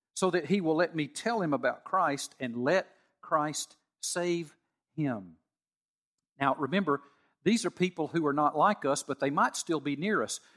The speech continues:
When Allison and I first moved to Peachtree City, on our little cul-de-sac of just nine homes, right around the cul-de-sac and the entrance to the cul-de-sac,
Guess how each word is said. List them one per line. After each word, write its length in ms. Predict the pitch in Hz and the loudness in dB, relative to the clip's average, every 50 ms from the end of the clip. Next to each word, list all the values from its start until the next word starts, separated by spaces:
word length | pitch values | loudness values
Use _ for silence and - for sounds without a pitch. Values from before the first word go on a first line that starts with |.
| _ _ | _ _
When 160 | - 160 156 160 | -2 0 0 0
Allison 760 | 156 160 180 220 254 240 - - - 143 117 117 147 165 - - | 0 2 2 4 4 4 2 0 -2 -6 -6 -6 -8 -10 -6 -2
and 140 | 151 139 131 | -2 0 0
I 340 | 117 117 123 143 170 175 160 - - | 2 2 2 0 0 -2 -6 -8 -2
first 260 | 175 185 180 - - | 0 0 0 0 -2
moved 380 | 165 160 165 156 156 147 - - | -2 -2 0 0 -2 -4 -6 -6
to 200 | 151 143 139 135 | -4 -2 -4 -2
Peachtree 460 | - - 170 170 - - - 160 151 | -2 -4 -4 -4 -6 -6 -6 -4 -4
City, 440 | - - 190 220 190 147 143 156 - - _ - - - | -4 -2 -4 -2 -2 -2 -2 -4 -6 -10 _ -18 -6 0
on 180 | 151 147 143 139 | 2 4 4 6
our 180 | 160 208 233 | 6 4 6
little 220 | 233 226 214 190 185 | 6 6 4 4 2
cul-de-sac 920 | - - 196 202 214 214 185 165 - - - 151 117 110 120 131 147 - _ _ _ _ - - | 0 0 0 2 2 2 0 -2 -4 -2 0 0 2 2 2 0 -2 -4 _ _ _ _ -10 -4
of 140 | - 139 127 | -2 -2 -2
just 220 | 120 156 151 - - | -2 -4 -6 -4 -2
nine 500 | 143 139 143 151 160 165 185 190 190 185 | 0 4 4 6 6 6 4 2 0 -2
homes, 840 | 160 - 147 180 160 143 131 117 117 127 135 139 139 - - - _ _ _ _ _ - | 0 0 0 2 2 2 0 0 0 -2 -4 -6 -6 -8 -10 -10 _ _ _ _ _ 0
right 200 | 131 147 - 156 | 4 4 4 6
around 240 | 160 165 170 160 | 4 4 2 2
the 60 | 139 139 | 0 0
cul-de-sac 680 | - 175 175 170 156 156 - - 165 160 165 160 - | 0 2 2 2 2 0 0 2 4 4 4 2 2
and 120 | 151 135 135 | -2 -2 0
the 160 | 135 143 165 | 0 0 -2
entrance 340 | 180 - - 156 139 135 - | -2 -4 -6 -10 -10 -10 -8
to 100 | - 135 | -10 -8
the 100 | 120 131 | -8 -6
cul-de-sac, 720 | - - 170 180 175 143 127 - - 135 127 143 - - | -2 0 0 0 0 -2 -4 -2 0 2 2 0 0 -4